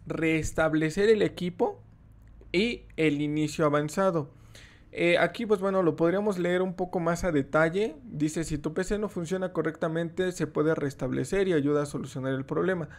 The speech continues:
Esta opción te permite, si quieres, conservar o quitar archivos personales y después reinstala Windows". Esto lo veríamos para un video específico.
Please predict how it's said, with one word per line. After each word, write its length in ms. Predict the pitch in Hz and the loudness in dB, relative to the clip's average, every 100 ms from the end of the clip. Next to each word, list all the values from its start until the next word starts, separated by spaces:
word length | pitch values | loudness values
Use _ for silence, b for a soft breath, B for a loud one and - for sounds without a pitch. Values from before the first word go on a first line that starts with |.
| B B B B - | B B B B -4
Esta 460 | 175 175 208 202 | -4 0 2 2
opción 320 | 160 143 180 | -2 -4 -4
te 100 | 175 | -2
permite, 520 | 165 147 143 156 175 170 | 0 0 0 0 -2 -4
si 100 | 170 | -2
quieres, 260 | 151 156 | -2 -2
conservar 520 | 156 143 139 127 151 | -2 -6 -4 0 0
o 80 | 165 | 0
quitar 240 | 139 139 135 | -4 -2 -2
archivos 340 | 135 143 135 | -2 -4 -4
personales 640 | 139 135 135 170 175 175 | -6 -6 -4 -2 -4 -4
y 60 | 180 | -4
después 440 | 127 - 147 - | -6 -6 -6 -6
reinstala 400 | 139 131 - 131 | -8 -6 -6 -4
Windows". 440 | 127 131 123 127 - B B B B - | -4 -4 -4 -6 -8 B B B B -4
Esto 240 | 185 214 | 2 2
lo 80 | 190 | 4
veríamos 400 | 170 170 180 - | 4 2 0 -2
para 160 | 143 | 0
un 80 | 156 | 2
video 180 | 160 156 | 2 2
específico. 800 | 156 151 196 202 - 226 285 | 0 -4 -4 -6 -2 0 0